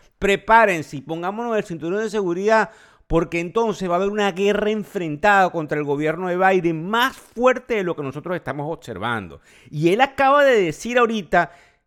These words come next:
que probablemente tiene los votos y dentro de una hora, que probablemente ustedes habrán ya escuchado, porque a lo mejor hay algunos que nos escuchan en diferido, vamos a saber qué sucede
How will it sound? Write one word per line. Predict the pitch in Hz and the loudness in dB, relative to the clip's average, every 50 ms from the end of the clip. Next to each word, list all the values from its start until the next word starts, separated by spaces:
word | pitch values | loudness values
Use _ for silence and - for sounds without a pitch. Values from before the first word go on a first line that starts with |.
| _ _ - | _ _ -4
que | - 185 165 | -2 -2 -2
probablemente | - _ - - 170 175 175 170 151 143 190 247 294 311 294 285 247 220 220 226 220 214 214 190 | -4 _ -8 -4 0 2 2 2 4 6 6 6 4 4 0 -2 -2 -2 -2 -4 -4 -4 -6 -6
tiene | 151 170 170 165 | -6 -8 -8 -6
los | 151 139 131 139 | -4 -4 -2 2
votos | 220 240 220 - 143 131 | 2 2 2 2 -2 -4
y | 143 135 | -2 0
dentro | 139 139 135 127 139 135 131 | 0 -2 -2 -2 -2 0 2
de | 135 143 | 2 2
una | 175 247 294 285 269 233 | 2 2 2 2 4 4
hora, | 185 165 151 135 139 151 156 151 - | 6 6 4 4 4 2 0 -2 -6
que | - 123 | -10 -10
probablemente | 101 - 120 123 123 131 156 175 190 185 175 190 | -6 -4 -2 2 4 4 4 2 0 -2 0 -2
ustedes | 180 - - 185 185 190 | -2 0 0 2 4 4
habrán | 170 156 147 147 151 160 | 4 4 4 2 0 0
ya | 156 175 | -2 -4
escuchado, | 180 - - 160 - 180 165 175 175 - | -4 -4 -10 -4 2 4 4 4 4 2
porque | 160 156 139 | -2 -4 -4
a | 123 | -4
lo | 120 | -4
mejor | 120 120 120 143 | -4 -6 -4 -2
hay | 165 | -2
algunos | 165 165 156 151 165 175 170 | -2 -2 -2 -2 -4 -4 -4
que | - 156 | -4 -4
nos | 135 120 120 | -4 -4 -4
escuchan | 117 - - 151 147 147 - 175 170 | -6 -8 -8 -8 -6 -4 -4 -4 -4
en | 165 147 | -4 -4
diferido, | 139 131 - - 110 127 175 196 160 131 117 127 147 - _ _ _ _ _ _ _ _ _ _ _ - | -6 -6 -8 -6 -4 -4 -2 -2 -2 -2 -2 -4 -8 -10 _ _ _ _ _ _ _ _ _ _ _ -6
vamos | 110 110 143 147 170 208 247 262 262 | 2 2 2 2 2 0 -4 -4 -4
a | 262 240 | -4 -4
saber | - 190 156 143 147 165 190 - | -2 -2 0 0 0 -2 -4 -4
qué | - 226 220 | -6 -6 -6
sucede | 226 226 226 202 - 254 247 240 226 185 160 160 147 | -6 -12 -14 -8 -2 -2 0 0 2 0 -2 -4 -6